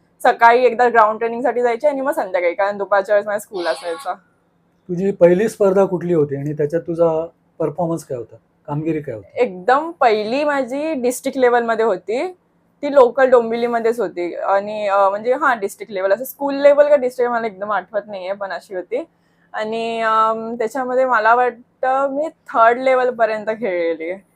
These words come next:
Speaker 1: टोटल फाईव्ह का सिक्स राऊंड्स होते आणि थर्ड असं, असं म्हणजे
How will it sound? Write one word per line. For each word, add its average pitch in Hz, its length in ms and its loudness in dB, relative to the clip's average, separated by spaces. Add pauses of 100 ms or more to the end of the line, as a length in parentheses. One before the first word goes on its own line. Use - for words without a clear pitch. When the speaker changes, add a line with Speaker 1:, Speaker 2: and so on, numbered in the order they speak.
(120)
Speaker 1:
टोटल 240 340 2
फाईव्ह 233 360 6
का 247 100 2
सिक्स 262 280 -10
राऊंड्स 247 320 0
होते 220 280 0
आणि 220 320 -2
थर्ड 214 640 0 (100)
असं, 196 440 -2 (320)
असं 202 300 -6
म्हणजे 208 380 -12